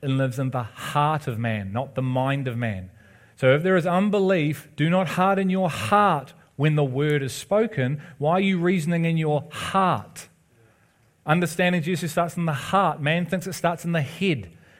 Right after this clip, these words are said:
When you try to understand the spiritual things in your head, your head will hurt. And so, but your mind can't be renewed until your heart receives the word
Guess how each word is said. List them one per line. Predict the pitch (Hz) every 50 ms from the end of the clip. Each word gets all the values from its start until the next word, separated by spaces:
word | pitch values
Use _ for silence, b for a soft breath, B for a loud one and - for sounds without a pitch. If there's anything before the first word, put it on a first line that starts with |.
| b b b
When | - 135
you | 156 151
try | - 180 175
to | 175 180
understand | 196 180 180 175 - - 190 180 175
the | 147
spiritual | - - 185 185 - 170 147
things | 175 180 160
in | 156 165
your | 165 151 131
head, | 117 165 196 202
your | 170 175 165 131
head | 110 156 160 160
will | 165 156 135
hurt. | 139 202 196 156 - - - - - _ _ b b b b b b b b b b - _ - - _ _ _ _ _ _ _ _ _
And | 156 151 147
so, | 165 156 147
but | 147 151 -
your | 170 151
mind | 151 151 156 170 196 202 190
can't | - 180 196 196 185
be | 185 180
renewed | 160 165 156 156 165 202 226 196 156
until | 160 156 143 - 165 160
your | 156 160 151 147
heart | 123 - - - - 202 214 185 165 175 165 165
receives | 143 151 143 - - - 165 170 156 - -
the | - 143
word | 135 147 180 196 196 180 175 175 165 175